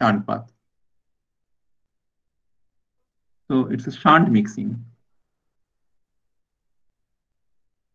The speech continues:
You are mixing in the shunt path or parallel path. If you mix in the shunt path, then only you can mix current. And if you mix in the series path, then only you can mix the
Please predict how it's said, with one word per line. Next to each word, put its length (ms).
You 100
are 60
mixing 340
in 80
the 60
shunt 320
path 280
or 80
parallel 460
path. 280
If 140
you 100
mix 240
in 100
the 80
shunt 360
path, 320
then 180
only 200
you 60
can 160
mix 200
current. 440
And 160
if 80
you 100
mix 240
in 140
the 100
series 380
path, 320
then 200
only 200
you 40
can 160
mix 200
the 200